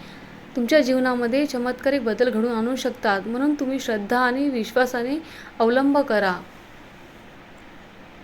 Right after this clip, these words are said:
तर मित्रांनो, होळीचा पावन सण हा केवळ रंगाचा उत्सव नाही,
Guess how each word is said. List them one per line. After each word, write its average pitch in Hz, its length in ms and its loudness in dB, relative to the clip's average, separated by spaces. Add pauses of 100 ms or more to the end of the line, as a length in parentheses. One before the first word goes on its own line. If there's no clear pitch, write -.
(1300)
तर 311 100 2
मित्रांनो, 233 520 2
होळीचा 262 400 2
पावन 269 380 0
सण 269 240 -4
हा 233 200 -4
केवळ 254 300 -2
रंगाचा 240 460 -2
उत्सव 226 300 -4
नाही, 262 280 -2